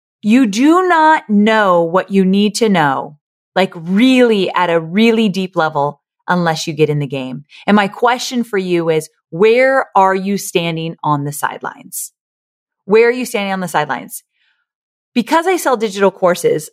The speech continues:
I am the first to say that I think digital courses are incredibly valuable for your growth. In terms of anything you want to know, you can find a course and you can learn step by step. I believe membership sites are important in, in terms of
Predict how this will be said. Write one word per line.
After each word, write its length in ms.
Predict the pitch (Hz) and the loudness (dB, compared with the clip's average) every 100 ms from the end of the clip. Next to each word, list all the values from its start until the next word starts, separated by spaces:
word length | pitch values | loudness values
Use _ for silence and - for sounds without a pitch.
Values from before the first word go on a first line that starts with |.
| - | -4
I 160 | 196 | 0
am 120 | 214 220 | 2 0
the 60 | |
first 380 | 220 233 240 - | 0 0 0 -2
to 80 | 226 | -4
say 220 | - 180 | 0 2
that 160 | 170 170 | 2 0
I 120 | 180 | 0
think 240 | 214 180 | -2 -2
digital 340 | 180 175 180 170 | -2 0 0 0
courses 440 | 180 160 180 156 | -2 -4 -4 -6
are 180 | - 170 | -2 -2
incredibly 1300 | 190 180 180 - - 175 277 320 285 285 269 214 208 | 2 0 0 -6 -12 -10 -2 0 2 2 0 -2 -6
valuable 640 | 175 170 165 156 160 156 _ | -2 -2 -4 -4 -2 -4 _
for 140 | 170 | -2
your 220 | 165 165 160 | 0 0 -2
growth. 400 | 156 147 - - | -2 -4 -4 -14
In 140 | - 175 | -10 -6
terms 260 | 175 165 | -4 -4
of 80 | 165 _ | -8 _
anything 440 | 226 247 269 240 226 | -2 -2 -2 -2 0
you 100 | 208 | 0
want 160 | 202 | 0
to 60 | 190 | 0
know, 320 | 180 170 170 _ _ | 2 2 -2 _ _
you 100 | - | -14
can 200 | 147 143 - | -10 -8 -4
find 240 | 185 208 | -2 2
a 60 | 226 | 0
course 340 | 220 170 156 | 2 0 0
and 140 | 147 151 | -4 -6
you 60 | |
can 140 | 147 147 | -4 -4
learn 200 | 143 147 | -4 -4
step 280 | - 147 - | -4 -6 -4
by 120 | 139 | -8
step. 320 | - 104 92 _ _ _ _ - - - | -4 -4 -4 _ _ _ _ -20 -10 -2
I 140 | 196 | 0
believe 280 | 208 226 196 | 2 2 4
membership 640 | 202 214 233 226 - 175 | 4 4 2 -2 0 -4
sites 320 | - 165 160 - | -2 -2 -2 -2
are 120 | 170 | -2
important 640 | 160 151 160 - 156 151 - | -2 0 0 0 -4 -6 -4
in, 220 | 170 165 - | -4 -4 -4
in 140 | 170 | -4
terms 300 | - 170 | -2 -2
of 100 | 165 | 0